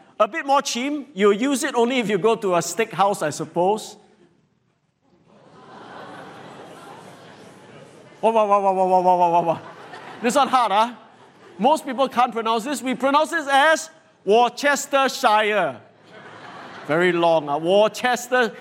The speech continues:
It sounds like Chinese, huh? Worcestershire. Well, it's not Worcestershire, it's Worcestershire. Very good. Worcestershire sauce. Worcestershire.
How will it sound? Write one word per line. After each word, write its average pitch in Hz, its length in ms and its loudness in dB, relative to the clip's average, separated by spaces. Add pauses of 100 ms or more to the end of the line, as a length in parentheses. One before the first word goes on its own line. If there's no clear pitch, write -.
(260)
It 226 80 -6
sounds 320 240 2
like 220 120 -6
Chinese, 226 420 -4
huh? 165 80 -2
Worcestershire. 180 1900 -2 (260)
Well, 262 180 2
it's 226 100 -6
not 254 220 0
Worcestershire, 208 840 0
it's 262 420 -2 (920)
Worcestershire. 247 880 2
Very 277 340 0
good. 226 440 2
Worcestershire 254 720 0
sauce. - 640 -6 (140)
Worcestershire. 160 720 -2